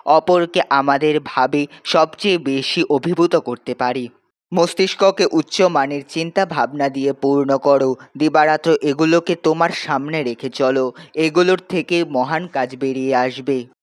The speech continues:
নিজের ওপর বিশ্বাস রাখো, তোমার দ্বারাই সব সম্ভব। জগতের এমন কিছু নেই যে তুমি করতে পারবে না। এই সংকল্প নিয়েই এগিয়ে যাও,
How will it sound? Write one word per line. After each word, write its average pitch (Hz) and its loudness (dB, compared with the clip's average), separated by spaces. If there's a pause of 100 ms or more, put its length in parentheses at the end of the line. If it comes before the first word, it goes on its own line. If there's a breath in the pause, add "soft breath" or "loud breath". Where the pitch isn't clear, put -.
(160)
নিজের 196 2
ওপর 165 4
বিশ্বাস 143 -2
রাখো, 123 2
তোমার 147 2
দ্বারাই 135 2
সব 127 -2
সম্ভব। 123 -2 (100)
জগতের 165 4
এমন 160 0
কিছু - -6
নেই 135 -2 (280 loud breath)
যে 170 2
তুমি 147 -2
করতে 135 -2
পারবে 123 -2
না। 120 -4 (420 loud breath)
এই 156 -2
সংকল্প 151 0
নিয়েই 143 -4
এগিয়ে 135 -2
যাও, 120 0